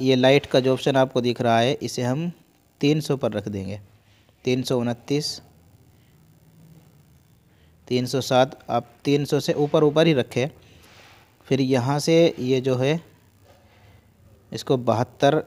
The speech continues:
या आप अपनी मर्ज़ी से देख सकते हैं किस तरह से करना है। आप अच्छी तरीके से बना लेंगे जब आप बनाने के लिए बैठेंगे। अब ये जो सही का निशान है इस पर टिक करेंगे और इसको इस तरह से कर देंगे।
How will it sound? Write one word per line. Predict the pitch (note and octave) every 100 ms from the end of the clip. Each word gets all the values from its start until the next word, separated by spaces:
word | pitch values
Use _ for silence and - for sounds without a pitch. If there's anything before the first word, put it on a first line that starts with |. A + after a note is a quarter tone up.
| -
या | C3 C#3+
आप | D3+ D#3+
अपनी | E3+ E3+
मर्ज़ी | D3+ C#3+ D3+
से | E3 E3+ F3+ -
देख | B2+ C#3
सकते | - - D3
हैं | C3 D#3 - _ _ _ _ _ _ C#3+
किस | -
तरह | C#3+ C#3
से | C3+ D3 C#3 - - _ -
करना | C3+ C#3+ A#2
है। | B2 E3 _ _ _ _ _ _ _ _ -
आप | C3+
अच्छी | C#3 - D#3
तरीके | C#3+ C3+ C3+
से | D3 D#3
बना | B2+ C3+
लेंगे | D3 B2+
जब | B2+ B2+
आप | B2+
बनाने | A#2+ B2 B2 C3+
के | C#3+
लिए | B2+ B2
बैठेंगे। | A#2 A2+ C#3 B2+ B2+ D3+ _ _ _ _ _ _ _ _ _ _ _ _ _ _ _ _ _ - _ _ _ -
अब | C3
ये | D3 C#3 D3 C#3+
जो | D3
सही | D#3 D3+
का | D#3
निशान | C#3+ B2+ C3 C#3
है |
इस | C3+
पर | - C#3+
टिक | E3+ D#3
करेंगे | C3+ A#2+ C3
और | B2+ B2
इसको | - C#3+
इस | C#3+ -
तरह | A#2+
से | A#2 D#3+
कर | C#3 A2
देंगे। | G2+ G2